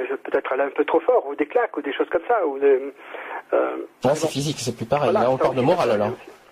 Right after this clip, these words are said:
Speaker 2: Non, parce que là, on parle de morale, donc, euh, phy-, physique, c'est autre chose. Après,
Speaker 1: Voilà.
Speaker 2: si c'est, euh, si c'est des,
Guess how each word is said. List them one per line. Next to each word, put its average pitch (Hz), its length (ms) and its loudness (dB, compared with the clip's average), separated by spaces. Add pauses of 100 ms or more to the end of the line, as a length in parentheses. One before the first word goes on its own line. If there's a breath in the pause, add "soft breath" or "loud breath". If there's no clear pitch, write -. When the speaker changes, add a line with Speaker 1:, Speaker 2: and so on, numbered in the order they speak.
(600)
Speaker 2:
Non, 131 80 0
parce 127 120 0
que 151 60 0
là, 180 60 4
on 180 40 -2
parle 135 160 -2
de 131 60 -2
morale, 151 260 2
donc, 120 220 -2
euh, 127 40 0
phy-, 123 320 2
physique, 139 280 0
c'est - 100 -2
autre 151 80 0
chose. 127 280 0 (460 loud breath)
Après, 127 120 -2
Speaker 1:
Voilà. 151 120 2
Speaker 2:
si 156 120 -6
c'est, 143 200 2
euh, 135 120 4
si - 140 -8
c'est 151 120 -2
des, 139 100 4